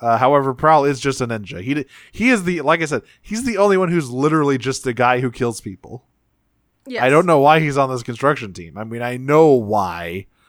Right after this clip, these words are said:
Speaker 1: but
Speaker 2: 'Cause he's the guy who sucks.
Speaker 1: Yeah, like, I know
Speaker 2: Unlike
Speaker 1: how he
Speaker 2: Sentinel, he, he's the guy who sucks and has depression, but
Speaker 1: Yeah, like, I, I kn-, I watched the whole show. I know how he ended up here. It's just very funny that this is, like,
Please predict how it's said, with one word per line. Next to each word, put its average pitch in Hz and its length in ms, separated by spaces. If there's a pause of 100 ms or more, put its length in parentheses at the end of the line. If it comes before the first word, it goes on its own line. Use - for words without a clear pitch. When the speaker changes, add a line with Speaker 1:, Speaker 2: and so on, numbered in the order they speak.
(600)
Speaker 1:
but 131 400
Speaker 2:
'Cause - 160
he's - 180
the 226 80
guy 214 180
who 214 160
sucks. - 640
Speaker 1:
Yeah, 135 360
like, 117 200
I 131 100
know 156 140
Speaker 2:
Unlike 175 140
Speaker 1:
how 165 160
he 170 100
Speaker 2:
Sentinel, 240 480
he, 233 240
he's 233 280
the 262 60
guy 220 160
who 202 80
sucks 196 240
and 196 80
has 226 220
depression, 170 560
but 165 160
Speaker 1:
Yeah, 127 120
like, 113 360
I, 147 480
I 151 40
kn-, 143 160
I 127 180
watched 143 340
the 127 100
whole 120 160
show. 113 220
I 110 100
know 127 240
how 123 140
he 123 160
ended 113 180
up 127 140
here. 104 180
It's 104 120
just 120 180
very 117 240
funny 127 420
that 113 300
this 120 180
is, 113 160
like, 120 440